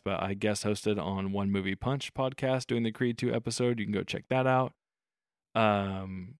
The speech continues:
we should be back around the first of the year with uh, some of the movies from December, there's not a lot that you and I really were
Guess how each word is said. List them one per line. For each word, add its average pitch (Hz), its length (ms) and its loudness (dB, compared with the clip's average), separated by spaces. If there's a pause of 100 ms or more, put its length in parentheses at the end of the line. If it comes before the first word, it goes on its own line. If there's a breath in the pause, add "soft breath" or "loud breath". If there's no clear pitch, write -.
we 110 100 0
should 123 200 2
be 120 80 4
back 110 480 2
around 107 520 4
the 104 80 2
first 110 280 2
of 107 80 0
the 101 100 2
year 110 560 4 (200)
with 101 680 2 (680)
uh, 98 460 -2
some - 140 -2
of 120 60 4
the 113 60 4
movies 107 240 4
from 104 120 0
December, 127 680 2
there's 113 180 -4
not 202 100 0
a 143 60 2
lot 104 320 4
that 110 80 0
you 110 180 2
and 110 100 2
I 107 120 2
really 107 320 2
were 104 240 0